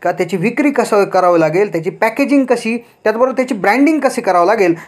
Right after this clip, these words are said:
अशा अनेक प्रश्नांची त्या ठिकाणी उत्तरे तुम्हाला प्राथमिकपणे सोडवावी लागतील. मग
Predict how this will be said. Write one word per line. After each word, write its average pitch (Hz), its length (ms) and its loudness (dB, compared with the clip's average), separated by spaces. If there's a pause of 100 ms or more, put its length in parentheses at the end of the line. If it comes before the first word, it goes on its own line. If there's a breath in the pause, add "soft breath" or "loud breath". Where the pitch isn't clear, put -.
(100)
अशा 196 140 -2
अनेक 269 300 0
प्रश्नांची 254 460 0
त्या 202 140 0
ठिकाणी 190 260 0
उत्तरे 233 380 2
तुम्हाला 190 280 2
प्राथमिकपणे 175 680 -2
सोडवावी 160 720 0 (360 loud breath)
लागतील. 165 400 0 (240 loud breath)
मग 240 100 -4